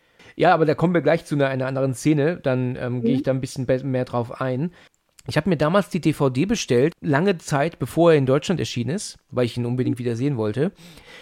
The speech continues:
Speaker 1: Und was ich da bekommen hatte, bestellt habe, war ein australische, ein australisches Import. Ja?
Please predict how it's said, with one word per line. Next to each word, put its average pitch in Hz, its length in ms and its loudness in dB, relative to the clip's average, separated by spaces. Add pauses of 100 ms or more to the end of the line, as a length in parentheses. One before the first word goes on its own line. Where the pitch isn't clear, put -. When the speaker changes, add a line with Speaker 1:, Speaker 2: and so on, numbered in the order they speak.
(140)
Speaker 1:
Und 139 100 -2
was 165 140 2
ich 196 80 -4
da 170 100 4
bekommen 165 400 2
hatte, 165 400 0
bestellt 175 460 0
habe, 127 260 -2
war 135 140 0
ein 135 280 0 (180)
australische, 170 1120 -2 (380)
ein 151 140 -2
australisches 143 680 0
Import. 120 500 -2 (420)
Ja? 131 240 0